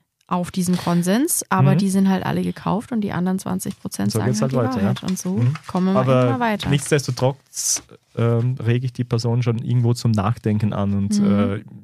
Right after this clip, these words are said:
Speaker 2: ich kann die jetzt, ähm, ja, die Grundstimmung nicht ändern, aber trotzdem mit diesen drei Fragen kann ich mal sagen, ja, ist es, was ist denn dahinter? Schau mal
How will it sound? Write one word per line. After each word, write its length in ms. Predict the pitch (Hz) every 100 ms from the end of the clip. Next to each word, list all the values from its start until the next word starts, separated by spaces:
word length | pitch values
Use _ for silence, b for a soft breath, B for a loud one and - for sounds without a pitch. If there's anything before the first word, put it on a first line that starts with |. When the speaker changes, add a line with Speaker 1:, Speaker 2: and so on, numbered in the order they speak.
| _ _
Speaker 2:
ich 140 | 117 -
kann 180 | 101
die 80 | 120
jetzt, 360 | 113 110 - -
ähm, 420 | 113 55 - 107 - - -
ja, 380 | 104 110 107 123
die 220 | 117 -
Grundstimmung 440 | 117 135 135 117
nicht 140 | 113 107
ändern, 320 | 110 143 143
aber 220 | 113 113
trotzdem 460 | - 113 - 120 117 B B B
mit 200 | 131 120
diesen 220 | 120 123 120
drei 220 | 104 113
Fragen 520 | - 95 110 123 123 - _ _ -
kann 140 | - 113
ich 120 | 107
mal 140 | 110
sagen, 380 | 110 107 107 110 117
ja, 200 | 113 120
ist 180 | 117
es, 160 | 110 -
was 140 | 117
ist 180 | - -
denn 300 | 117 110 113 - - - _ _ -
dahinter? 460 | 117 139 131 101
Schau 200 | 98 117 131
mal 240 | 123